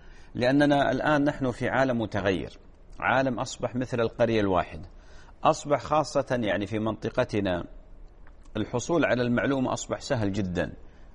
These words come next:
من خلال هذه ال-، الأجهزة الذكية. فيدخل الولد أو البنت مثلًا إلى هذا العض-، ال-، الفضاء المفتوح والعالم الواسع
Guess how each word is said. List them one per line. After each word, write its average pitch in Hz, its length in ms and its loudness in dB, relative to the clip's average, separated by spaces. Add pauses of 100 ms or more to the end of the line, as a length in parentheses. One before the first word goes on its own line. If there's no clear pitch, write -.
من 113 120 0
خلال 117 400 2
هذه 104 580 0
ال-، 95 260 -2
الأجهزة 98 680 0
الذكية. 95 580 0 (280)
فيدخل - 540 2
الولد 113 420 4
أو 95 180 2
البنت 104 340 -2
مثلًا 101 400 0 (1120)
إلى 151 160 6
هذا 131 240 4
العض-، 104 380 0
ال-، 101 260 0
الفضاء 95 540 2
المفتوح 104 560 -6
والعالم 95 500 0
الواسع 95 560 -2